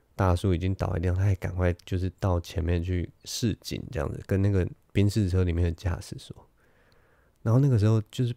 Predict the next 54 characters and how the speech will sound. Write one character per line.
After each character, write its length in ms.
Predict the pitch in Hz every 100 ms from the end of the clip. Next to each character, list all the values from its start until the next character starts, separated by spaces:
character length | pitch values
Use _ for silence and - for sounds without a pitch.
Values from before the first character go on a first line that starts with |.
| -
宾 180 | 117 123
士 160 | 131
往 240 | 101 87 92
后 160 | 110
退 240 | 107 - 98
那 220 | 101 87
一 40 |
刹 160 | 92 92
那， 140 | 87
你 120 | 85 85
知 60 |
道， 120 | 87 87
我 140 | 87
看 160 | - 117
到 140 | 120
那 100 | 113
个 240 | 95 92 - _ _ _ _ _ _ _ _ - _ _ _
倒 200 | - 87
在 120 | 98 110
地 140 | 110
上 220 | 104 101
那 80 | 101
个 80 | 98
foodpanda 720 | - 101 - 98 104 92 95
的 120 | 87
大 240 | - 87 87
叔 260 | - - -
啊， 100 | - _ _ _ _ _ _
他 160 | - 135
一 40 |
开 160 | 127 120
始 160 | 101 80
就 160 | 98
当 160 | 110 104
然 140 | 87
一 160 | - 113
脸 180 | 92 82 85
就 160 | 92
是 200 | 90 90 - _
傻， 320 | - - - -
吓 240 | 123 87
傻 260 | - - -
了 60 | 98
嘛， 120 | -
怎 120 | -
么， 80 | 76
诶， 160 | 107 104
怎 180 | - 87
么 80 | 87
会 80 | 95
撞 360 | - 85 90
到？ 240 | 95 - _ _ _ - - - - _ _ _ _ _ _ _ -
然 120 | 110
后 140 | 135